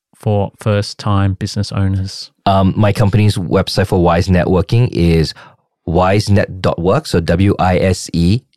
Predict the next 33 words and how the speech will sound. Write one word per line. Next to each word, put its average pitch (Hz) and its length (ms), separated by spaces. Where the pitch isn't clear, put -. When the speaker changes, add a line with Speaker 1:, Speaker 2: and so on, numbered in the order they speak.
Speaker 2:
N 98 180
E 92 140
T - 420
dot - 300
work. 95 680
Speaker 1:
Nice. 101 500
Speaker 2:
Um, 87 260
my 95 260
Twitter 123 280
handle 104 520
is 85 260
Bold 95 480
Brian, 90 600
not 82 200
bald, 90 400
bold. 92 420
<laughs> - 880
Um, 82 380
although 95 240
my 90 120
haircut, 87 400
uh, 65 80
confuses 80 440
people 82 280
too. 135 340
<laughs> - 1000
Then 113 280
you 117 180
ask 101 300
for 92 300
advice, 92 500
correct? 104 400
For, 85 240